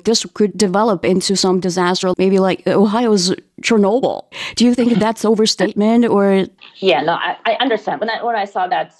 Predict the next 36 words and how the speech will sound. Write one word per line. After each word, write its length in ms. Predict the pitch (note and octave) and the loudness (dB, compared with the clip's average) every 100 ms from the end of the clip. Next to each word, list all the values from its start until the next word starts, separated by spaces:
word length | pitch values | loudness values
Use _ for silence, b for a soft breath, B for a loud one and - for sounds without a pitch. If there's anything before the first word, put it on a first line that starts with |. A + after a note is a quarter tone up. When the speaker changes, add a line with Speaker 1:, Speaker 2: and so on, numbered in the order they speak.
| - | -12
Speaker 2:
uh, 220 | A3 G#3 | -12 -8
word, 340 | F3 D#3 D3+ | -4 -4 -4
I, 220 | C3+ D#3 C#3+ | -6 -8 -8
you 120 | E3 | -10
know, 80 | D3 | -10
I 140 | C3 | -10
was 180 | D3+ D3+ | -14 -14
like, 200 | C#3+ C3 _ | -14 -14 _
"Yeah, 420 | G#3 G#3 D#3+ C3+ | 0 2 2 -4
it's 120 | C#3+ | -6
very 300 | F#3 G#3+ F3+ | -2 0 2
interesting." 500 | E3+ E3+ D#3+ D#3 B2 - B B B - | 0 -6 -6 -4 -6 -10 B B B -4
That 180 | G#3+ G#3 | -4 -4
tells 380 | - D#4+ F4 | -10 -8 -8
you 140 | B3 G#3 | -8 -8
something. 380 | F#3+ F3+ E3 D3+ | -4 -6 -6 -8
That 160 | - | -8
tells 380 | - A#3+ A#3 B3 - | -8 -12 -12 -12 -14
you 460 | G3 F#3+ F#3 F#3 | -10 -10 -10 -8
the 120 | F3 | -8
sense 340 | E3+ F3+ F3 G3 | -6 -4 -4 -2
of 140 | D#3+ - D3+ | -4 -2 -2
urgency, 640 | E3+ G3+ G#3+ - A#3+ B3 _ _ | -2 -4 -8 -8 -10 -10 _ _
the 80 | D#3 | -8
sense 260 | E3 F3 F3 | 0 0 0
of 160 | E3 | -8
crisis, 600 | - - D#3+ F3+ G#3+ A3 - | -10 -6 -4 0 0 0 -2
and 160 | D#3+ | -6
the 60 | D#3+ | -4
sense 260 | E3 E3 E3 | -4 -4 -4
of 140 | D#3 | -4
frustration 760 | E3 D#3 - D#3 - D3 C#3 C#3 b b | -4 -6 -4 -6 -4 -4 -4 -8 b b
at 80 | E3+ | -12
the 80 | E3 | -4
local 280 | E3+ E3+ - | -2 -2 -2
side, 340 | - - D#3+ | -8 -8 -12